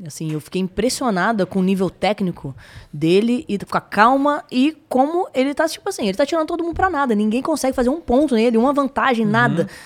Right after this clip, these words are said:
Speaker 1: Oferecer nenhum perigo. E ele vai, assim, com a maior calma. Ficou no evento lá, ele ficava tirando foto com a torcida inteira. Descia, lutava, finalizava, voltava. Aí eu lá, não sei o quê, passou o dia inteiro assim, é,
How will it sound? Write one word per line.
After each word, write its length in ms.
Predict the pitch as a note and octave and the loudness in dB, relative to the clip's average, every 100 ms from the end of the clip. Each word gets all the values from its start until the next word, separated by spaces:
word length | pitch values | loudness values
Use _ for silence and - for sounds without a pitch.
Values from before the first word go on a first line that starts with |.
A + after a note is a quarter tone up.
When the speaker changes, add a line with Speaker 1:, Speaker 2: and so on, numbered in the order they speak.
| - - | -14 -6
Speaker 1:
Oferecer 420 | F#3+ A3+ A3+ B3+ | 0 0 2 0
nenhum 280 | C#4+ C#4+ E4+ | 2 2 4
perigo. 380 | E4+ C4 F#3+ | 4 2 0
E 100 | D#3 | 4
ele 160 | G#3+ B3 | 4 4
vai, 240 | G3 A#3+ | 2 2
assim, 260 | D4+ - C4+ | 0 0 -2
com 120 | F#3+ | 0
a 40 | G#3 | 0
maior 300 | G#3 B3 - | 4 4 4
calma. 300 | A3 A#3 B3 - | 0 0 -2 -6
Ficou 180 | - - | -8 -2
no 80 | C#4 | 0
evento 300 | C4 C4+ C4 | 2 0 0
lá, 80 | C4 | 0
ele 100 | B3+ | 0
ficava 200 | - B3+ | -4 -4
tirando 240 | B3+ B3+ | -4 -6
foto 240 | - B3 - | -4 -6 -4
com 40 | |
a 40 | |
torcida 360 | A#3+ A#3+ - B3+ | -4 -4 -4 -4
inteira. 480 | C#4 - A#3+ B3+ C#4 - - | -4 -4 0 2 0 -4 0
Descia, 400 | B3 C4+ C4+ C#4+ | 2 2 4 2
lutava, 560 | C4+ C4 B3 C#4 D#4 D#4 | 2 2 2 2 -2 -6
finalizava, 640 | A#3 A#3 A3 A#3+ C4 C4+ | -4 -2 2 2 2 -2
voltava. 460 | G#3+ A3+ C3 B2 _ _ - _ - | -2 -2 -4 -16 _ _ -20 _ -6
Aí 140 | B3+ | 0
eu 100 | C4+ | 0
lá, 160 | C4+ C#4 | 0 -2
não 80 | C4+ | -4
sei 120 | C#4+ | -6
o 40 | |
quê, 100 | C#4 - - | -8 -14 -14
passou 240 | - C4 D4+ | -10 -4 -2
o 40 | |
dia 100 | C4+ | 0
inteiro 260 | F#4+ F4+ F#4 | -2 -2 -2
assim, 300 | - E4 G4 - | -2 -4 -6 -6
é, 140 | E4+ | -8